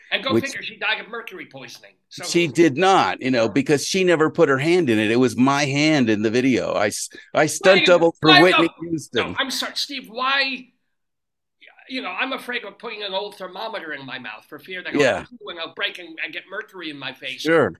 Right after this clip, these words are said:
Speaker 1: You would put your hand, and I guess to practice this stunt,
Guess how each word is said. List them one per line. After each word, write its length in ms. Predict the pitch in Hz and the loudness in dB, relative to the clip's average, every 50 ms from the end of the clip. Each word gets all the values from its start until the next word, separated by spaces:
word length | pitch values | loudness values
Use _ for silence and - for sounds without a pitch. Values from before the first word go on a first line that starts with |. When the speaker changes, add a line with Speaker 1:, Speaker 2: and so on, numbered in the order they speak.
| _ _ _ | _ _ _
Speaker 1:
You 180 | - 240 302 294 285 | -12 -10 -10 -10 -10
would 180 | 277 269 277 - | -12 -14 -16 -12
put 300 | - 247 254 254 - _ | -10 -10 -10 -10 -12 _
your 160 | 220 240 247 | -10 -8 -8
hand, 680 | 202 202 226 226 196 147 131 - - - 131 151 _ - _ _ _ _ _ _ _ _ _ _ _ - | -8 -8 -10 -12 -12 -12 -12 -16 -20 -20 _ _ _ -20 _ _ _ _ _ _ _ _ _ _ _ -12
and 120 | 160 165 | -8 -6
I 80 | 160 165 | -6 -6
guess 180 | 160 202 190 - | -8 -10 -14 -14
to 100 | - 175 | -16 -20
practice 500 | - - 165 180 175 - - 160 139 - | -18 -14 -12 -12 -12 -12 -16 -18 -18 -16
this 220 | - 135 123 - - | -16 -16 -14 -14 -14
stunt, 440 | - 185 180 160 127 123 123 - | -12 -12 -14 -14 -14 -18 -20 -20